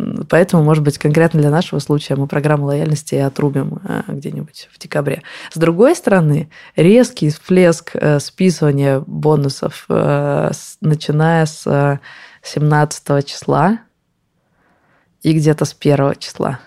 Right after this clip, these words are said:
Пятая, двадцатая зарплата. <laughs> Перед зарплатой у людей заканчиваются деньги,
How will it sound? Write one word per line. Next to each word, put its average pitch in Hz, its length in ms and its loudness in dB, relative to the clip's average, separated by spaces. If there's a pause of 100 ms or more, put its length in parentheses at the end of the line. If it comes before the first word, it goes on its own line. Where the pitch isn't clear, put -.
(840)
Пятая, 170 280 2
двадцатая 156 500 0
зарплата. 160 540 -4 (120)
<laughs> 180 500 -2 (260)
Перед 170 240 4
зарплатой 175 460 2
у - 20 -2
людей 160 180 4
заканчиваются 165 600 2
деньги, 202 400 4